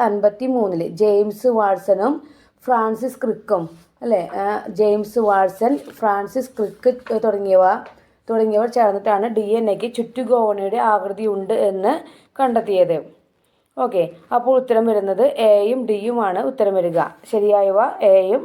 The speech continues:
ഡിയും. നാല്, സൂക്ഷ്മജീവികൾ മനുഷ്യന് വളരെ ഉപകാരികളാണ്. ഈ പ്രസ്താവന വിശദീകരിക്കാൻ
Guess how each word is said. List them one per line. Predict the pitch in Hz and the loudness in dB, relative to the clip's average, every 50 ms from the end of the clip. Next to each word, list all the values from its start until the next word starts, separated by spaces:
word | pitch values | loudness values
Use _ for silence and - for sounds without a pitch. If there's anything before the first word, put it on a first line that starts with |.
| 262 196 | -4 -4
ഡിയും. | 202 196 180 170 160 151 151 - - _ _ _ _ _ _ _ _ _ _ _ _ 269 277 | -4 -4 -2 -4 -8 -8 -10 -16 -20 _ _ _ _ _ _ _ _ _ _ _ _ -2 0
നാല്, | 269 233 208 190 180 - - - - | 0 2 2 0 0 -2 -4 -2 0
സൂക്ഷ്മജീവികൾ | 269 269 254 269 - 269 302 311 247 262 277 240 220 202 214 254 269 254 | 2 2 2 0 -2 0 0 0 2 0 0 0 0 2 2 2 2 2
മനുഷ്യന് | 247 220 214 208 214 - 226 233 220 | 0 -2 -2 -4 -6 -4 -2 0 2
വളരെ | 220 208 208 226 277 294 | 4 4 4 4 2 0
ഉപകാരികളാണ്. | 233 226 202 208 202 196 202 202 214 208 196 180 175 185 226 | 0 0 2 2 2 2 2 0 2 2 2 0 -2 -4 -6
ഈ | 247 262 | -4 -2
പ്രസ്താവന | 262 247 254 - - 208 196 196 202 226 247 | -2 -4 -2 -2 0 0 0 2 0 -2 -6
വിശദീകരിക്കാൻ | 240 240 220 185 202 196 190 185 180 175 196 226 | -8 -10 -8 -4 0 0 0 0 0 0 -2 -2